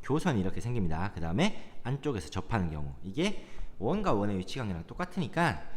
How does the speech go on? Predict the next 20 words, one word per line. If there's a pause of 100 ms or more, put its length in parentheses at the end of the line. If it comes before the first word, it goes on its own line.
(680)
옆에
식을
한번
비교해
보시면
쉽게 (140)
알
수가
있겠죠,
그죠? (360)
자,
마지막으로 (2250)
두
구의
교선을
지나는
구래, (960)
두
구의
교선.